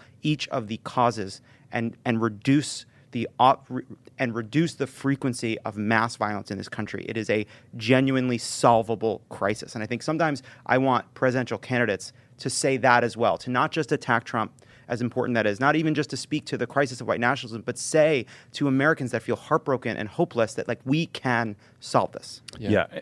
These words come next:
Speaker 3: It, when it comes to the gun issue, it's definitely not a Trump problem. It's a Republican Party
Speaker 2: That's
Speaker 3: problem.
Speaker 2: right.
Speaker 3: Right? I mean, there, there was a, a per-, there was a moment in the White House when we were all there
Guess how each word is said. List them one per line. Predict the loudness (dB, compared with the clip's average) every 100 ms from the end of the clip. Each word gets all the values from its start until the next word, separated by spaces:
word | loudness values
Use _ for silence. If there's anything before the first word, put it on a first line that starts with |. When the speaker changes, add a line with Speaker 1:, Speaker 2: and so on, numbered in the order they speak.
| 2
Speaker 3:
It, | 4 6
when | 4
it | 4
comes | 2 2 2 0
to | -2
the | -2
gun | 0 -2
issue, | -2 -2 -2 -2
it's | -4 -8
definitely | -6 -6 -6 -8
not | -8 -10 -12
a |
Trump | -10 -12 -10
problem. | -12 -12 -12 -12
It's | -10
a | -6
Republican | -6 -4 -6 -8 -12 -12
Party | -10 -12 -12
Speaker 2:
That's | -6
Speaker 3:
problem. | -4 -4 -4 4
Speaker 2:
right. | 4
Speaker 3:
Right? | 6
I |
mean, | 2 2 -2 -20 -20 -6
there, | 4 4
there | 6 6 6
was | 6
a, | 8
a | 8 8 6 2 2 2 -2
per-, | -4 -2
there | 0
was | 0 2
a |
moment | 4 4 4 2
in | 0 -2 0
the | 0
White | 2 0
House | 0 -4 -6
when | -6
we | -2
were | -2 -2
all | -2
there | -4 -8 -8